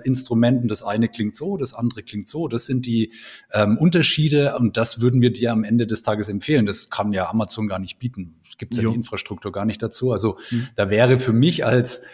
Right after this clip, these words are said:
Speaker 1: als, ähm, ja, wenn ich eine Kaufentscheidung treffen müsste, das, was ja auch ein gewisses, ja, eine gewisse Summe letztendlich am Ende des Tages bedeutet, schon auch die Beratung wichtig. Klar, das sieht vielleicht nicht jeder so,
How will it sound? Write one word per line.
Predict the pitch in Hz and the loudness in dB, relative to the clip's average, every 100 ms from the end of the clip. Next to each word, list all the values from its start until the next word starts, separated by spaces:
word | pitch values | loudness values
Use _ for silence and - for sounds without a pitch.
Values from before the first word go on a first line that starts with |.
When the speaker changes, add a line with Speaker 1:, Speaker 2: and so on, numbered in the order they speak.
| - | -16
Speaker 1:
als, | - 107 110 - 104 | -4 -2 -2 -4 -4
ähm, | 101 95 90 90 87 - | -2 0 -2 -6 -8 -6
ja, | 95 95 | -4 -2
wenn | 104 | -4
ich | 101 | -4
eine | 104 | -6
Kaufentscheidung | - 131 147 139 131 131 | -4 -2 0 0 0 0
treffen | - 123 127 | -2 -2 2
müsste, | 120 127 - 120 104 | 2 2 2 2 0
das, | 95 - | -4 -12
was | 95 - | -6 -6
ja | 87 | -4
auch | 95 - | -6 -8
ein | 95 | -12
gewisses, | 90 92 - 90 - - - _ | -10 -8 -10 -8 -8 -8 -12 _
ja, | - - _ | -20 -20 _
eine | 95 | -20
gewisse | 87 85 | -14 -10
Summe | 95 107 120 | -6 -2 0
letztendlich | 139 131 - 120 117 | 0 -2 -2 -2 -2
am | 107 | 0
Ende | 113 | 0
des | 110 107 | -2 -2
Tages | 110 101 104 | -2 -4 -6
bedeutet, | - - 101 113 - | -8 -6 -6 -4 -4
schon | - 117 143 | 0 0 2
auch | 101 131 - | 2 0 0
die | - 123 | 0 2
Beratung | 123 104 101 - 110 | 4 2 0 0 0
wichtig. | 123 - 95 - _ _ _ _ _ _ _ - - | 0 -6 -12 -14 _ _ _ _ _ _ _ -12 -4
Klar, | 104 | -2
das | 80 90 | -2 -4
sieht | 123 | -4
vielleicht | 123 - 101 98 | -4 -2 -2 -4
nicht | 87 | -6
jeder | 107 127 | -4 -4
so, | 156 160 | -6 -8